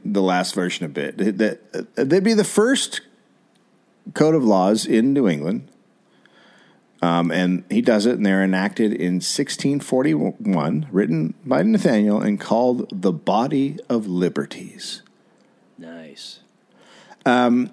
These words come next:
Speaker 1: it's basically a Bill of Rights. It actually has a lot of stuff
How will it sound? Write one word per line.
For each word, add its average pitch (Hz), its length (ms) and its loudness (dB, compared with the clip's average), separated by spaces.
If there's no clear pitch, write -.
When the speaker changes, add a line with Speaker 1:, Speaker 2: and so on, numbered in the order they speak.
Speaker 1:
it's 160 200 2
basically 214 440 4
a 170 40 6
Bill 135 220 4
of 110 60 4
Rights. 107 400 2
It 110 120 4
actually 135 300 2
has 120 120 4
a 107 60 4
lot 98 160 4
of 90 80 0
stuff - 500 -4